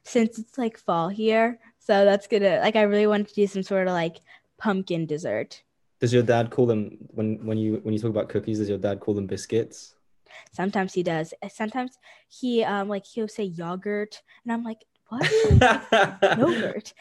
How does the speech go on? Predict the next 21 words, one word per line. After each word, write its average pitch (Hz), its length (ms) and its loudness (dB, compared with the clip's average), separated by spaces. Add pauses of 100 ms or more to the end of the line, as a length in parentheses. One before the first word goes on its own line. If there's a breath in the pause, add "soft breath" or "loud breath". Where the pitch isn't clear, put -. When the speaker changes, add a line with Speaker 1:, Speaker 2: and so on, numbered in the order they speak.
(160 loud breath)
Speaker 1:
And 254 120 0
over 247 100 -2
there, 262 80 -2
he'll 240 160 -6
say, 247 140 -4
like, 190 180 -2
"Yoplait." 170 720 -8 (160 loud breath)
And 254 80 -2
I'm 247 60 0
like, 214 180 0
"Dad, 220 240 0
it's - 180 -6
literally 226 500 0
Yoplait." 185 640 0 (360 loud breath)
I 233 160 6
just, 226 340 0 (500 loud breath)
some, 302 260 4
when 285 160 2
he 294 160 4
says, 262 340 2
like, 226 240 2